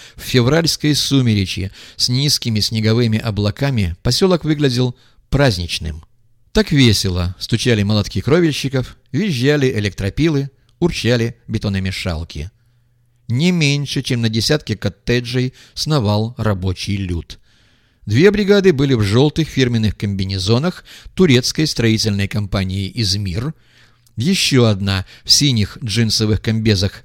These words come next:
финской фирмы «Энсо», другие в обычной рабочей спецуре, смуглые, молдаване.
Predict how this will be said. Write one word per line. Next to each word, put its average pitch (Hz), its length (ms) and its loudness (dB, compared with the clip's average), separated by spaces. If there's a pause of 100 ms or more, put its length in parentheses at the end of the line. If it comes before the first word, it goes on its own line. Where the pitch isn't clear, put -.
(140)
финской 107 520 0
фирмы 98 540 -2
«Энсо», 104 560 -2 (520)
другие 196 540 0 (220)
в - 120 -16
обычной 156 600 0
рабочей 104 400 0
спецуре, 107 760 -2
смуглые, 127 680 -2 (260)
молдаване. 202 560 -4